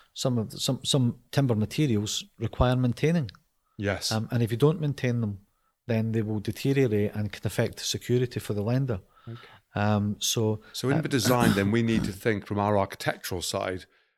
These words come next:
Speaker 2: uh, for our customer, we need to think about how we're designing the house, all the, the in-,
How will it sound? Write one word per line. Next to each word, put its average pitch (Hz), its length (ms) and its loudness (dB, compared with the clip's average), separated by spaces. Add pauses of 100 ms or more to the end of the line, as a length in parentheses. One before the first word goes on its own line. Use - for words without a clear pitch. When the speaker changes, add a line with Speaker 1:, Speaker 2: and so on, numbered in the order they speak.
(180)
Speaker 2:
uh, 92 400 0
for 107 220 -4
our 92 340 0 (180)
customer, 90 640 -6 (300)
we 104 100 2
need 117 140 4
to 101 60 -8
think 107 260 -4
about 101 260 0
how 120 240 -2
we're 113 140 2
designing 101 460 0
the 95 100 -2
house, 104 340 -4
all 101 120 0
the, 95 100 -2
the 104 420 -6
in-, 101 140 -8